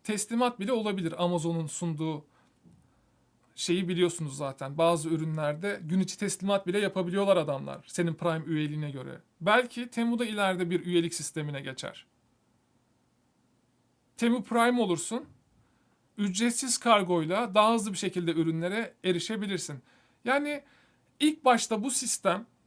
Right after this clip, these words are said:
ş-, göze batmadan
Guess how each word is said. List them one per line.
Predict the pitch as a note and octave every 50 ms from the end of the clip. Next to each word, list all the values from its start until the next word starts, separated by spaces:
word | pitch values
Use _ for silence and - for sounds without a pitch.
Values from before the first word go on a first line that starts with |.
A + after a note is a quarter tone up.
| _ _ _ _ _ _ _ _ _ _ _ _ _ _ _ _ _
ş-, | - - - - _ -
göze | - F3+ B3 B3 G#3+ C4+ C4 G3+
batmadan | B3 C4+ D4 D4 - G#3+ G3+ F3+ D3 D3+ C#3+ C#3+ -